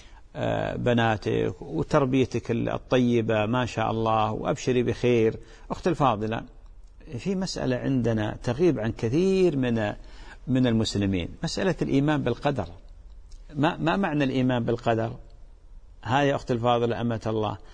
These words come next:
الإيمان بالقدر أن تعلمي بأن كل شيء في هذا العالم إنما هو بقدر الله عز وجل، وأن لله عز وجل الحكمة البالغة في ذلك. يقول جل وعلا: "إنا كل شيء خلقناه بقدر". قل جل وعلا:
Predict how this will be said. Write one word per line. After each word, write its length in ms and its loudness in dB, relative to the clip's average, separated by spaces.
الإيمان 380 2
بالقدر 460 0
أن 160 -4
تعلمي 400 0
بأن 380 -2
كل 760 4
شيء 240 0
في 140 -2
هذا 200 2
العالم 500 0
إنما 260 0
هو 120 4
بقدر 460 2
الله 160 2
عز 220 -2
وجل، 260 -4
وأن 260 0
لله 280 4
عز 360 0
وجل 260 2
الحكمة 400 -2
البالغة 500 2
في 180 -4
ذلك. 280 -4
يقول 240 0
جل 220 2
وعلا: 420 0
"إنا 300 -2
كل 340 -2
شيء 280 -2
خلقناه 680 0
بقدر". 400 -2
قل 80 0
جل 220 2
وعلا: 400 2